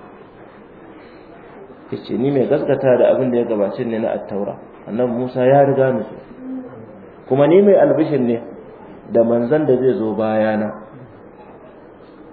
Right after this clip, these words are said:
Ana ma kiransa da Ahmad cikin sunan Annabi Muhammad sallallahu alaihi wasallam. Saboda haka, to, ni na fi kusa, kusanci da Annabi Isa,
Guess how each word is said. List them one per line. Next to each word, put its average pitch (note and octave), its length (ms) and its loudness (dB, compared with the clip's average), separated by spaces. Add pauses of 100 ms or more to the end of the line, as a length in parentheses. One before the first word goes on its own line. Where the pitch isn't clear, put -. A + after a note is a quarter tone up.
Ana B2 180 2
ma G#2+ 160 0
kiransa G#2+ 360 -4
da - 160 -4
Ahmad F2+ 240 -12 (380)
cikin G#2+ 260 -10
sunan G#2+ 320 -4
Annabi G2+ 220 -4
Muhammad A2+ 460 -4 (360)
sallallahu G2+ 560 -4
alaihi C2+ 160 -12
wasallam. - 260 -18 (280)
Saboda - 260 6
haka, D3 240 4 (240)
to, - 320 4
ni D#3 160 4
na D3+ 160 6
fi - 60 -2 (100)
kusa, D#3 240 4 (960)
kusanci - 480 2
da - 180 4
Annabi A#2+ 560 4
Isa, A#2+ 160 2